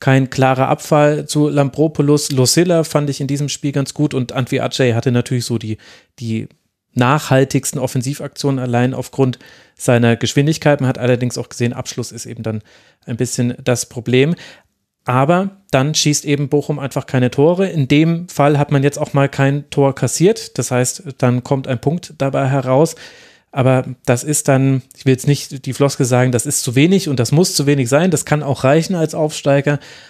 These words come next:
Aber man hat so das Gefühl, sich schon an Spieltag sechs beim V F L immer wieder zu wiederholen, wenn man über deren Spiele spricht, weil es eben so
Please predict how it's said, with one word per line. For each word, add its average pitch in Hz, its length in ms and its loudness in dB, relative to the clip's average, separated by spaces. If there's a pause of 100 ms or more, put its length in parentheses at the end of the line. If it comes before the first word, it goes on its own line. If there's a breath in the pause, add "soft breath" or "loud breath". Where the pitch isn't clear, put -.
(100)
Aber 131 200 2
man 131 160 2
hat 156 120 2
so 143 100 0
das 127 160 -2
Gefühl, 151 300 0
sich 139 160 0
schon 135 160 0
an 123 100 -2
Spieltag 131 400 -4
sechs - 260 -4
beim 113 200 -2
V 123 160 -2
F 117 140 -4
L 131 180 -2
immer 135 220 0
wieder 120 180 0
zu 117 160 -12
wiederholen, 120 480 2
wenn 113 100 2
man 113 140 0
über 113 200 0
deren 107 280 0 (240 loud breath)
Spiele 120 340 -2
spricht, - 320 -6
weil 120 80 4
es 113 100 -2
eben 120 160 -4
so 113 260 -4